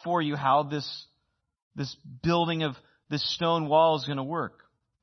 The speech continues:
So he explains to you, "I have this rock here, and I've got to get it into place in this wall. And I need to get it to fit this exact place, this particular place. So first what I'm gonna do is I'm gonna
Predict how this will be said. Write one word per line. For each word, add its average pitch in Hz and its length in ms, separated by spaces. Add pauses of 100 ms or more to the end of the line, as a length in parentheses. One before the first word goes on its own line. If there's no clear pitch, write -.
(360)
So - 180
he 160 80
explains 180 380
to 156 80
you, 143 180 (300)
"I 160 120
have 214 300
this 214 220
rock 165 400
here, 117 380 (560)
and 151 160
I've 160 120
got 233 280
to 226 80
get 180 240
it 180 180 (420)
into 185 300
place - 880 (120)
in 165 160
this 175 220
wall. 123 520 (380)
And 165 260
I - 180
need 240 160
to 262 80
get 220 180
it 226 120
to 202 100 (140)
fit 240 240
this 190 180
exact 196 640 (460)
place, 185 400
this 185 140
particular 190 540
place. 139 580 (440)
So 180 180
first 262 300
what 226 100
I'm 196 80
gonna 175 140
do 170 140
is 170 100
I'm 220 180
gonna 208 240